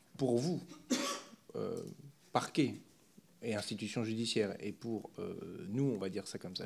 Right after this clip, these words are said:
je mets un, je fais un nous global, euh, personne politique, de se dire qu'on, on ouvre systématiquement, euh, une information judiciaire dès qu'il y a une mise en cause,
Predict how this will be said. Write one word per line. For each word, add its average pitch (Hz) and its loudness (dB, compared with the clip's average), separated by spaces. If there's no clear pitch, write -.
je - 4
mets 92 -4
un, 98 -2
je - -6
fais 95 0
un 98 0
nous 104 2
global, 101 6
euh, 95 -6
personne 104 -4
politique, 170 -4
de 110 -2
se 113 0
dire 135 2
qu'on, 123 4
on 113 0
ouvre 127 4
systématiquement, 127 0
euh, 104 -2
une 127 4
information 120 2
judiciaire 104 -2
dès 110 0
qu'il 107 -4
y 110 4
a 110 6
une 110 4
mise 113 2
en 101 0
cause, 147 0